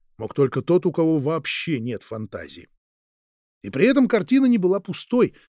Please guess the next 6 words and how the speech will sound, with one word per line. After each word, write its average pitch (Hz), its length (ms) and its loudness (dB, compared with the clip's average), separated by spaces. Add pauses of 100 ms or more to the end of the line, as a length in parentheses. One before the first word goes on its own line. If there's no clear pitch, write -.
(560)
Мы 127 140 0
видели 214 280 4
стада, 143 520 0 (440)
ну, 127 440 0 (180)
каких-то 147 380 -2
существ. - 720 -4